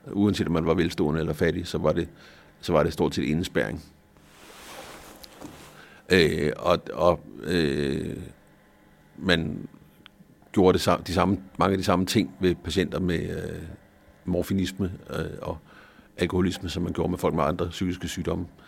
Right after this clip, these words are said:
Øh, prøvede, øh, kolde bade og, øh,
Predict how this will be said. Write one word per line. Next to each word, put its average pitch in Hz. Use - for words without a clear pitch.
Øh, 76
prøvede, 82
øh, 67
kolde 85
bade 85
og, 78
øh, 82